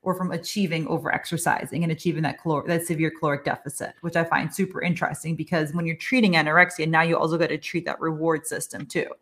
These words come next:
Um, you know, what else can you do for that person to make them feel accomplished? Um, with bulimia, it's, um, once, uh, once a week for three months, uh, basically vomiting back up your food.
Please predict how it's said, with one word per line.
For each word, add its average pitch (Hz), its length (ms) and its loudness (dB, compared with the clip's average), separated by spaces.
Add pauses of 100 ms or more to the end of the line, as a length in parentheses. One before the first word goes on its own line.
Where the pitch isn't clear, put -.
(600)
Um, 147 220 0
you 156 80 -2
know, 151 100 -2
what 180 300 4
else 165 240 4
can 175 160 0
you 160 120 -2 (120)
do 165 260 2
for 160 160 -6
that - 220 -4
person 170 560 2
to 151 480 -2
make 170 240 0
them 165 100 -2
feel 151 560 -2
accomplished? - 800 0 (640)
Um, 175 320 4
with 202 180 4
bulimia, 202 720 4
it's, 170 600 2
um, 170 560 4
once, 196 680 2 (100)
uh, 165 360 4
once 208 220 4
a 202 60 2
week 190 180 0
for 190 100 -4
three 185 280 -4
months, 160 600 -2 (420)
uh, - 160 -6
basically 165 600 -2
vomiting 147 460 -2
back - 240 -6
up - 120 -12
your 143 100 -10
food. - 340 -20